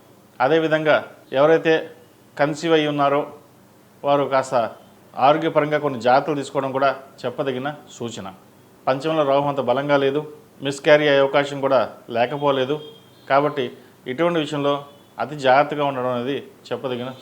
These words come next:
సూచన. అదేవిధంగా విదేశీ సంబంధించిన విషయ వ్యవహారాలు సానుకూల పడతాయి. ఒప్పందాలని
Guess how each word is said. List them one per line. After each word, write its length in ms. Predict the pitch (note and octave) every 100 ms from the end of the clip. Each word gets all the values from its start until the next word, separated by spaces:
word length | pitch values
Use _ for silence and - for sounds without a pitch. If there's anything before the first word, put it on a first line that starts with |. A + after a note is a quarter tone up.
| -
సూచన. 260 | G#2+ - F#2 - - _ - _ _ - -
అదేవిధంగా 540 | B2+ D3 C#3+ C#3+ D3 D3+ - - - - B2+
విదేశీ 300 | C3+ D#3+ D#3
సంబంధించిన 340 | D3 D3 C#3+ C3
విషయ 120 | C#3+
వ్యవహారాలు 400 | C#3+ C#3+ C#3 D3 - - - -
సానుకూల 360 | B2+ D3 D3 C#3+
పడతాయి. 300 | C3 C#3 C#3+ - - - - -
ఒప్పందాలని 560 | B2 - D3+ D3+ C#3+